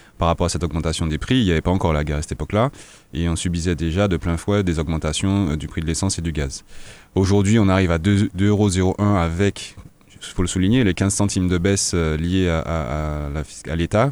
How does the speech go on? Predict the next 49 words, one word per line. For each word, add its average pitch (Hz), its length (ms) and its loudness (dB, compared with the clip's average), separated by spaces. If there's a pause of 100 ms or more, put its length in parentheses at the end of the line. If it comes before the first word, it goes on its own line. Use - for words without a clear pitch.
(100)
ce - 100 -18
que - 80 -4
l'État 78 260 0
a 80 60 0
proposé. 82 480 0
Donc, 95 300 -2 (340)
on 85 80 -6
serait - 180 -2
à 90 80 4
deux 92 180 2
euros 90 200 2
seize 95 300 2
si, 85 240 -2
euh, 78 180 0
s'il 80 160 -4
n'y 82 40 2
avait 80 60 0
pas 78 120 4
ce, 78 180 -4
ce, 71 180 -8
ce, - 160 -10
cette 85 180 -4
baisse. 131 260 2 (640)
Mais 107 120 4
effectivement, 147 560 4
quand 117 200 0
on 143 80 4
regarde 113 180 4
la 92 80 4
répartition, 95 560 2
et 98 120 4
c'est 110 140 0
ce 104 100 -2
qu'on 101 140 2
a 95 80 2
pu, 107 180 0
euh, 87 280 2
avoir 90 380 0
lorsqu'on 82 260 -4
s'était 85 240 -2
battu, 85 400 0
euh, 78 220 0
en, 80 220 -4
en 90 40 -2
juillet, 107 400 2
la 78 180 0
sara 87 300 0
a 90 60 0
sorti, 87 360 -2